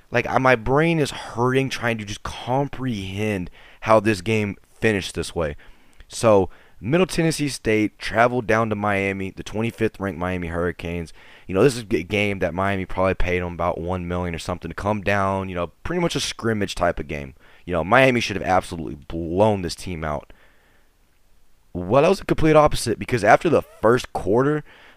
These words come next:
Middle Tennessee State was up on Miami seventeen to three,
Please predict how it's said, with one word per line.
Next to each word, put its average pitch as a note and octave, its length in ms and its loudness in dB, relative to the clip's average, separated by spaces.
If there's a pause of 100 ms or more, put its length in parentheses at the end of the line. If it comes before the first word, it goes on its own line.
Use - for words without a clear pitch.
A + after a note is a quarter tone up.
Middle C#3+ 260 0
Tennessee E3+ 400 -4
State C3 300 -2
was F#2+ 180 -2 (260)
up A2+ 280 6 (100)
on G2+ 160 0
Miami F#2 520 0
seventeen A#2 680 -2
to F#2 120 0
three, G#2 680 -2